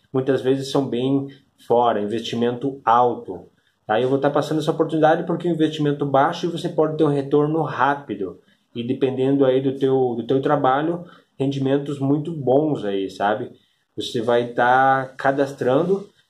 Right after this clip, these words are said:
pessoas que são trabalhos informais aí para microempreendedor.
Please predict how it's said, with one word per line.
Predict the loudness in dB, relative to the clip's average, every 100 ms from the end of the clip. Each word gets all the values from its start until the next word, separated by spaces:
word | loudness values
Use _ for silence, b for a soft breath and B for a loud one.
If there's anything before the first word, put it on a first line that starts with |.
| _
pessoas | -2 -2 0 0 0 -4 -10 -14 -10
que | -8
são | -4 -4 -4
trabalhos | -2 0 2 2 2
informais | -2 0 -2 0 0 2
aí | 0 0
para | 0 0
microempreendedor. | 0 0 -2 0 0 0 -2 0 0 0 2 2 2